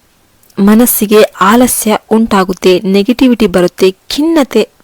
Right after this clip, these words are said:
ತರಬಹುದು. ಮನೆಯ ಅಡಿಗೆ ಮನೆಯಲ್ಲಿ ಅನ್ನ ಇಲ್ಲದೆ ಇದ್ರೆ ಅದರಿಂದ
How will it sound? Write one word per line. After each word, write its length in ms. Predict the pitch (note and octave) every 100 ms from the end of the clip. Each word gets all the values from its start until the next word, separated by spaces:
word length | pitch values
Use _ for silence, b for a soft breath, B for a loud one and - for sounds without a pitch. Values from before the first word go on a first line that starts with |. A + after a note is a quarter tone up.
| _ -
ತರಬಹುದು. 640 | - G3 F#3 F#3+ F#3 F#3 - B B B B G#3
ಮನೆಯ 320 | G#3+ C4 D#4
ಅಡಿಗೆ 380 | - G3 F#3+ G3
ಮನೆಯಲ್ಲಿ 640 | G3 A#3+ B3 G#3+ G#3+ A3 B B B B _ _ _ _ _ _ _ - - -
ಅನ್ನ 280 | G#3 B3 C#4+
ಇಲ್ಲದೆ 360 | A3 G#3 G3+ G3
ಇದ್ರೆ 480 | G#3 A#3 A3+ - _ _ _ _ -
ಅದರಿಂದ 400 | G3 G#3 A3